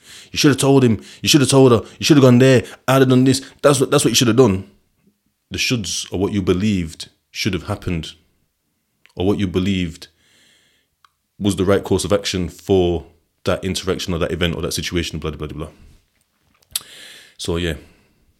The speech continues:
think about what you, what your shoulds are when you're talking to someone. Try and catch yourself when you're saying "should," or try and catch someone say, "Oh, you're saying 'should' there?" Oh, that's a "should."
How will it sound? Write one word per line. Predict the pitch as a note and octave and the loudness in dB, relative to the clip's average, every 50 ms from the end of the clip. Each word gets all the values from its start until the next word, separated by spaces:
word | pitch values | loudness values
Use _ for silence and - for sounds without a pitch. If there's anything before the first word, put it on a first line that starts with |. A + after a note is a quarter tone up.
| _ _ - | _ _ -10
think | F#2+ F#2 F2 - E2+ | -8 -8 -8 -8 -8
about | D#2 D#2+ D#2 D#2+ E2 | -8 -6 -8 -6 -8
what | E2 D#2 D2+ F2+ | -8 -10 -10 -10
you, | F2 E2+ E2+ E2 D#2+ - | -10 -10 -8 -10 -10 -12
what | - F2 F2+ - | -10 -10 -10 -8
your | F2 E2+ D#2+ | -8 -8 -8
shoulds | - - - E2+ E2 D#2+ D#2+ | -8 -8 -8 -10 -10 -8 -8
are | E2 D2+ D2+ D2 - _ | -8 -8 -8 -10 -14 _
when | - F2 F2 | -12 -10 -8
you're | F2 E2+ | -10 -10
talking | E2 - F#2 F2 - F2 D#2+ | -6 -4 -6 -4 -4 -8 -10
to | E2 D#2+ | -10 -10
someone. | - F2 D#2+ D#2+ D#2+ D2+ D2+ D2+ _ _ _ _ _ _ _ | -8 -8 -8 -8 -10 -10 -12 -14 _ _ _ _ _ _ _
Try | - F#2+ | -8 -8
and | F#2 F2 | -6 -6
catch | - G2+ - - | -8 -10 -10 -10
yourself | - - F#2 D#2+ - | -10 -8 -8 -8 -8
when | F2+ | -8
you're | E2+ D#2 | -10 -8
saying | E2+ D#2+ D#2 | -8 -8 -6
"should," | - - - F#2+ E2+ D#2+ | -6 -6 -6 -6 -4 -4
or | E2+ F2 | -6 -6
try | - - F#2+ | -4 -4 -6
and | F2+ - | -6 -4
catch | - - - | -6 -6 -6
someone | - G2 | -4 -6
say, | - - | -6 -4
"Oh, | - | -4
you're | C#3+ D3+ | -4 -4
saying | - B2+ G#2+ | -2 -2 -4
'should' | - - D#3 C3 A2 | -4 -6 -6 -6 -6
there?" | A2+ E2+ G2 - _ _ _ _ _ _ - _ - | -4 -6 -6 -10 _ _ _ _ _ _ -20 _ -8
Oh, | C3+ | -6
that's | C#3+ C3+ - | -6 -4 -4
a | A2+ | -6
"should." | - - E3 D#3 B2+ G#2 | -6 -6 -8 -8 -10 -12